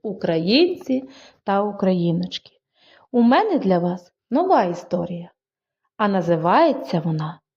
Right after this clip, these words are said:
«Картопляне диво». Одного разу Галинка допомагала бабусі чистити на вечерю картоплю. «Дивись, бабусю,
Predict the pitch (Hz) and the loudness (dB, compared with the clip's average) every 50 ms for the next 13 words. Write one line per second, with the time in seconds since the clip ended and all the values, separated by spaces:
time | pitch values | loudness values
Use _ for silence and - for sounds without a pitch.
0 | _ _ _ _ _ _ - 202 180 - - - 170 - - - 190 190 202 254 | _ _ _ _ _ _ -6 -4 -4 -4 -6 -12 -20 -12 -4 -2 2 4 4 4
1 | 320 359 339 320 294 285 294 294 - _ _ _ - 196 180 170 160 165 180 175 | 2 2 0 0 0 0 -2 -4 -10 _ _ _ -4 -2 -2 -2 -2 -2 -4 -6
2 | 170 - _ _ _ _ _ _ _ _ _ _ _ _ _ _ _ _ _ _ | -6 -10 _ _ _ _ _ _ _ _ _ _ _ _ _ _ _ _ _ _
3 | - 226 233 196 254 370 453 427 269 214 185 175 165 165 170 170 165 - 220 240 | -4 -2 0 2 2 2 4 4 4 4 4 4 2 2 2 0 0 -2 -4 -4
4 | 262 - _ _ _ _ _ _ _ _ _ _ - - 196 190 196 254 359 453 | -4 -6 _ _ _ _ _ _ _ _ _ _ -4 0 2 4 4 4 4 2
5 | 453 - - 302 220 233 - - 180 170 175 170 160 165 185 262 311 339 311 269 | 0 0 0 0 0 0 0 0 0 2 2 0 0 0 0 0 0 0 0 0
6 | 202 196 196 175 - 180 254 320 349 - - - 247 254 - - 349 403 415 - | 2 2 2 2 2 0 0 0 -2 -2 -2 -4 -4 -2 -2 0 2 2 0 0
7 | - 302 302 - 277 214 214 208 180 196 190 196 - 185 185 190 196 190 190 - | -6 -6 -2 0 2 2 2 2 2 0 -2 0 2 2 2 2 2 0 -2 -4
8 | 180 175 - - 175 170 165 - - - 180 165 _ _ _ _ _ _ _ _ | -4 -4 -4 -4 -4 -4 -4 -6 -10 -12 -12 -12 _ _ _ _ _ _ _ _
9 | _ _ _ _ _ _ _ _ _ _ _ _ _ - 233 294 339 349 370 392 | _ _ _ _ _ _ _ _ _ _ _ _ _ -2 2 2 4 6 6 6
10 | 381 339 247 - - 226 247 285 285 285 320 311 262 - - - 202 185 185 | 6 4 4 0 0 2 2 2 4 4 4 4 4 2 -2 -2 -2 -2 -2